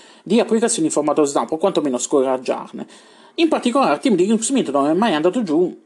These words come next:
il fatto che su Ubuntu, sulle ultime versioni, se voi andate a installare, ehm, Chromium, il browser web, da A P T, il metapacchetto che fa? Va a richiamare un pacchetto in formato Snap e installa Chromium in formato Snap.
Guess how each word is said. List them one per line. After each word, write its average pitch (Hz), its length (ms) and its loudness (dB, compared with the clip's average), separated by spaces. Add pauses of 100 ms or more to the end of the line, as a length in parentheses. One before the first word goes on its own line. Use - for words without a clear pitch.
(120)
il 220 100 -4
fatto - 320 -4
che - 100 -2
su - 180 0
Ubuntu, 156 560 0
sulle 135 180 -6
ultime 196 260 0
versioni, 127 520 0 (360)
se - 240 -2
voi 202 240 2
andate 156 240 0
a - 20 4
installare, 127 760 0
ehm, - 680 -4
Chromium, 139 460 0
il 123 80 -8
browser 131 440 -2
web, 135 400 0 (320)
da - 260 -4
A 151 100 -2
P 285 200 0
T, 123 240 -6 (200)
il 254 120 0
metapacchetto 202 680 0
che 226 80 0
fa? - 240 -6 (840)
Va 185 180 0
a 175 40 -2
richiamare 160 680 0 (340)
un 165 380 0
pacchetto 196 380 -2
in 156 60 -2
formato 185 340 0
Snap 135 320 -4
e 226 60 2
installa 135 380 -2
Chromium 135 400 -2
in 139 100 -4
formato 120 340 -4
Snap. - 380 -12